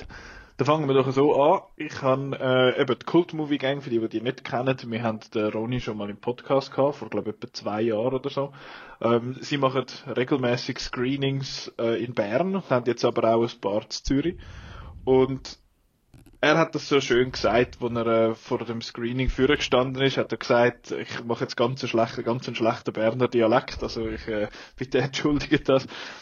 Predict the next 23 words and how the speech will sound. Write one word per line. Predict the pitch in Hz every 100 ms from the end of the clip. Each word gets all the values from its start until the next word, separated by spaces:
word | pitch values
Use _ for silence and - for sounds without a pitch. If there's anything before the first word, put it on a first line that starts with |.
| - -
Äh, | 127 123 127 113
wenn, | 120 123
wenn, | 113 113
er |
ist | 113 123
ja | 120
vorgestanden | 151 160 - 139 131
und | 123
hat |
gesagt, | - 117 110 160
ja, | 185 160
wir, | 143 127 135
wir | 139
sind | - -
Cult | 151 160 151
Movie | 156 151
Gang | 131 143 139
und |
wir | 139
zeigen | - 123 123 120
Scheißfilme | - 131 143 - 127 127 120
im | 117
Kino. | - 117 80